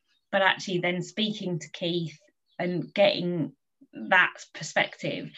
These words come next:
was like, "Okay, I'm, I can give myself permission to do this now because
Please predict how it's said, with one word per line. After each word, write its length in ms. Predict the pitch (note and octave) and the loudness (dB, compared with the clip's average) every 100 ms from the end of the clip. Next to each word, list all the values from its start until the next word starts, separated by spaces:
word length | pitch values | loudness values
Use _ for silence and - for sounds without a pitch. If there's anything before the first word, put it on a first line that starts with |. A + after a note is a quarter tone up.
| - - F#3+ | -18 -18 -10
was 140 | F3 | 0
like, 220 | D#3+ - | 2 4
"Okay, 520 | - - D3 D#3 - - - | 2 2 0 0 -4 -6 0
I'm, 260 | F3+ F3+ - - - _ _ _ - | 0 0 -4 -16 -20 _ _ _ 0
I 100 | A3 | 6
can 140 | B3+ | 8
give 160 | C4 A3+ | 8 8
myself 340 | A#3 A3 G#3 | 6 6 4
permission 380 | G3+ F#3 F#3 F3+ | 2 2 2 -2
to 100 | - | 0
do 180 | F3 D#3+ | 0 0
this 300 | E3 - - - | -2 -6 -16 -4
now 300 | F3+ F3 D#3+ | 2 2 2
because 480 | D#3+ - - F#3+ F3+ | 0 -4 0 0 0